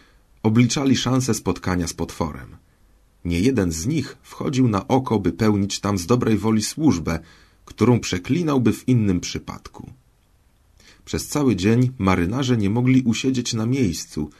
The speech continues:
wdrapywali się na maszty, jakby im pomost okrętowy przypiekał nogi.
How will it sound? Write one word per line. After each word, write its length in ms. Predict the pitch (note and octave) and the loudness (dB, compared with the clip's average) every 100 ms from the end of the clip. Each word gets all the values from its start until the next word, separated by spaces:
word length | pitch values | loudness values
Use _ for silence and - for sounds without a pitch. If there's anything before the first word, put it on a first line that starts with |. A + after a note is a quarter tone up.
| _ _ _ _ | _ _ _ _
wdrapywali 640 | E2+ E2+ F#2+ G2+ F#2 A#2 G2 | -4 -2 0 0 0 0 0
się 140 | F2+ | -2
na 120 | D#2+ | -4
maszty, 480 | F#2+ A#2+ B2+ - A#2 A2+ _ _ _ - | -2 -2 -4 -4 -4 -4 _ _ _ -6
jakby 340 | A#2 A#2+ A2 | -6 0 0
im 260 | A#2+ A2+ G2 | 2 0 0
pomost 420 | D3+ C#3 A#2 - | 0 2 2 0
okrętowy 640 | G#2 - F2 E2 G2+ F2 F2 | -4 -2 -4 0 0 0 -4
przypiekał 560 | - E2 F2 E2 F2 | -4 -4 -4 -4 -4
nogi. 420 | F2 D2+ - - | -4 -6 -12 -20